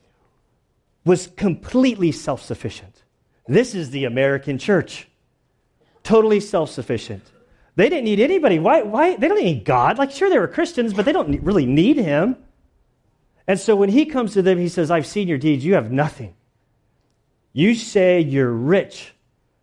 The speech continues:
that you're wealthy, and you have no need of nothing. And Jesus, the true one, the Amen, he says, you're in desperate need." We are so wealthy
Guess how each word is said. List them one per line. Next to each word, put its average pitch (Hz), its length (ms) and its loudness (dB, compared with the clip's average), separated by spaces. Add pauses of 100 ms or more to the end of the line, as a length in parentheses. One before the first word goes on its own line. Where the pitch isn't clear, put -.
(240)
that 156 120 2
you're 143 220 0
wealthy, 151 560 -2
and 143 100 -2
you 208 140 4
have 160 180 2
no 165 160 2
need 156 200 0
of 127 100 -2
nothing. 151 340 -2
And 113 160 -4
Jesus, 151 460 0
the 117 100 -8
true 185 340 2
one, 131 220 0
the 123 140 -4
Amen, 135 500 0
he 170 240 -2
says, 117 560 -6 (640)
you're 120 260 -4
in 92 280 -8
desperate - 840 -10
need." 98 380 -14 (3500)
We 143 200 -2
are 135 80 -4
so - 380 -10
wealthy 160 560 -10